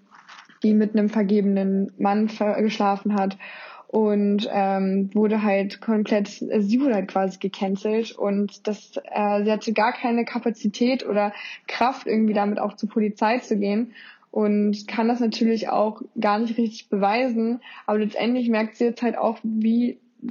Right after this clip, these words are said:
unfair sie das Ganze findet. Sie hat sich gesammelt und sie würde sich eigentlich gerne laut machen,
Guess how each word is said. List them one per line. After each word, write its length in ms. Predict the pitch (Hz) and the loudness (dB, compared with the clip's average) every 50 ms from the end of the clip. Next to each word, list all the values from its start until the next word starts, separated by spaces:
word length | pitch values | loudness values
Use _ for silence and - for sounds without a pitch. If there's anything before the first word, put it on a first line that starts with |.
| 220 - - | -6 -4 0
unfair 420 | - 262 302 339 339 - 262 233 214 | 0 2 2 2 0 0 0 0 2
sie 80 | 214 | 2
das 160 | 208 208 202 | 0 0 0
Ganze 320 | - 214 208 208 208 - - | -2 0 0 0 -2 -4 -4
findet. 300 | - 233 220 226 220 220 | -2 0 2 2 2 2
Sie 60 | 233 | 0
hat 100 | 220 220 | 0 -2
sich 120 | - - | -4 -2
gesammelt 440 | - 233 214 226 240 254 262 247 220 | 0 2 2 2 2 2 2 2 2
und 140 | 226 226 220 | 2 2 2
sie 100 | 226 226 | 4 4
würde 200 | 220 240 233 240 | 4 4 2 2
sich 200 | 226 233 226 135 | 0 0 -2 -2
eigentlich 220 | 127 208 226 220 | -2 -2 -2 -2
gerne 180 | - 220 214 214 | 0 0 0 2
laut 300 | 214 214 220 233 254 247 | 2 4 2 2 2 0
machen, 340 | 233 214 220 - 240 233 | 0 0 0 0 -2 -4